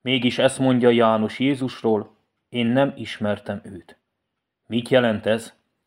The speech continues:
Emberileg lehet ismerni Jézust, és mégsem ismerni őt igazán. Ez a Szentlélek munkája.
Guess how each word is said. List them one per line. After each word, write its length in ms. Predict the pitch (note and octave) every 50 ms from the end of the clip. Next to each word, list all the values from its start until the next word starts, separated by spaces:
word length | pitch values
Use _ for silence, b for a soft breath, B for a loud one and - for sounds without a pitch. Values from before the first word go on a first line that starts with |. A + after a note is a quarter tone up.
| _ _ _ _ _ _ _ _
Emberileg 880 | - C3 C#3 D3 D3 C#3 C#3+ C3+ C#3+ C#3+ C3+ C#3 C#3 C#3 C#3 B2 A#2
lehet 360 | B2 C3+ C3 B2+ B2 A2 - -
ismerni 480 | C3 - - B2 A#2+ A#2 A2+ G#2+ A2
Jézust, 680 | G#2+ A2+ A#2+ B2 A#2+ B2+ D3 C#3+ - - - - - _ _ _ _ _ _ _ _
és 240 | - C#3 C3 - -
mégsem 520 | C3+ C#3+ D3 C#3+ - - - C#3 C#3 C#3 C#3
ismerni 640 | C#3 C3 - - C3+ B2+ B2 B2+ A#2 B2+ B2 B2+
őt 160 | B2+ B2 B2 -
igazán. 520 | C#3 A#2+ B2 A2+ G#2 - G2+ G2 G2 G2 _ _ _ _ _ _ _ _ _ _
Ez 200 | - B2 A#2+ G#2
a 60 | A2 G#2
Szentlélek 600 | - - A2+ A2 G#2 - G#2+ G#2 G2+ G2 G2 -
munkája. 600 | A2 G#2 G#2 G#2 - G#2 G2 F#2+ F2+ E2 -